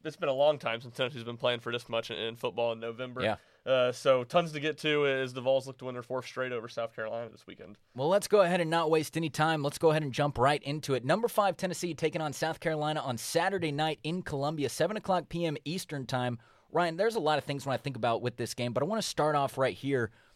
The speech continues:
Speaker 2: This is a big road test, uh, I think, for Tennessee. This is gonna be South Carolina's final home game of the season. They have already announced that it's a sellout, so it's going to be above that seventy-seven thousand threshold. What do you kind of expect from this South Carolina atmosphere?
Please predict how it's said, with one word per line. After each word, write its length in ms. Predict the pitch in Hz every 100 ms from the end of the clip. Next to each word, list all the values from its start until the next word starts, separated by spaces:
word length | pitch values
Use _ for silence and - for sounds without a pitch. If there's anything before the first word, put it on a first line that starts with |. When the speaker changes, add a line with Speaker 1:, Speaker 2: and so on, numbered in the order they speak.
| _
Speaker 2:
This 140 | 156 185
is 60 |
a 40 | 262
big 160 | 262
road 260 | 208 208 240
test, 340 | 123 - - -
uh, 160 | 113
I 120 | 107 135
think, 200 | 139 117
for 80 |
Tennessee. 340 | 117 117 104 98
This 120 | 117
is 60 | -
gonna 140 | 165
be 120 | 139
South 300 | 127 147 143
Carolina's 560 | - 135 127 131 117 - _ _ _ _
final 420 | - 151 214 254
home 300 | 240 175 190
game 240 | 185 180 175
of 140 | 151 156
the 80 | 143
season. 540 | - 143 135 113 110 _ _
They 120 | - 120
have 240 | 131 165
already 220 | 170 170
announced 260 | 160 143 147
that 80 | 131
it's 140 | 120
a 40 | 107
sellout, 460 | - 160 165 160
so 100 | -
it's 100 | 113
going 220 | - 143
to 60 | 123
be 140 | 107
above 400 | 104 - 165 165
that 160 | 147 -
seventy-seven 600 | - 147 147 127 143 135
thousand 460 | 120 135 139 127 110
threshold. 580 | - 127 139 - 135 135 - - _ _ 127
What 240 | 175 247
do 80 | 220
you 120 | 196
kind 280 | 190 175 180
of 120 | 165 135
expect 720 | 143 - - - 135 92 - -
from 180 | - 135
this 140 | 127
South 280 | - 139 135
Carolina 460 | - 135 123 123 120
atmosphere? 600 | - 127 131 120 131 127